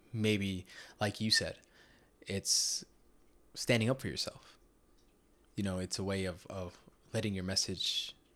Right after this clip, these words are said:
be known, letting your voice be heard without saying anything at all.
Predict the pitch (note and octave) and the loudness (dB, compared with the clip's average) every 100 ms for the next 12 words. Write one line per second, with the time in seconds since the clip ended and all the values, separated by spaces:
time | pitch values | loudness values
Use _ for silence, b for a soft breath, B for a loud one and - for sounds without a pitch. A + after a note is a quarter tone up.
0 | - B2+ G#2 D#2+ E2 - _ - _ _ | 0 2 2 -2 -10 -16 _ -20 _ _
1 | - C3+ C3 G2+ G#2 G#2+ - G2+ - G2 | 4 8 8 8 6 4 4 0 2 2
2 | F#2+ F#2 F#2+ G2 F#2+ G#2+ G2+ G2 G#2 F#2 | 2 -2 0 0 0 -2 -2 -2 -2 -2
3 | E2+ - G1+ | -2 -4 -4